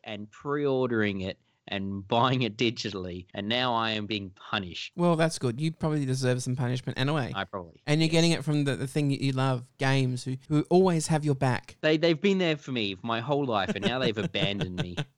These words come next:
Speaker 2: Well, I am actually, apart from the teasing, I am sorry to hear that, because I know what it's like being stuck at home and not a lot to do. I mean, like I said, I've been playing cricket and I really want the A F L game just to get my sport fix. And I'm not, like, a big sporty person, but I thought, "Well, if I can do it,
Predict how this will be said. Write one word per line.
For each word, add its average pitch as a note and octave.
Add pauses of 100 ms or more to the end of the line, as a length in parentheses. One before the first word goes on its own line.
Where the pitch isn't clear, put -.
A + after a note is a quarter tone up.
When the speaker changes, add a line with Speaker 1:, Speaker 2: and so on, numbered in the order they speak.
(260)
Speaker 2:
Well, C#3+
I C#3
am C3
actually, B2
apart E3
from D3+
the B2+
teasing, A#2+
I B2
am A2+ (260)
sorry A3
to C#3+
hear C3
that, B2 (280)
because C#3+
I C#3+
know C#3
what C3+
it's D3
like D3+
being C#3+
stuck C#3
at C3+
home C3+
and C3+
not C3+
a C#3
lot -
to C#3
do. C3+ (180)
I D3
mean, D3
like D3
I C#3
said, C3+
I've C3
been B2+
playing C3
cricket -
and B2+
I B2
really C3+
want C3
the C3
A C3+
F C3
L B2+
game B2
just C3
to C3+
get C3+
my B2
sport C3
fix. -
And C#3+
I'm F#3
not, F3+
like, C3
a C3+
big C3+
sporty B2+
person, B2
but B2
I -
thought, B2+
"Well, F3
if D3+
I E3+
can B2+
do A#2+
it, -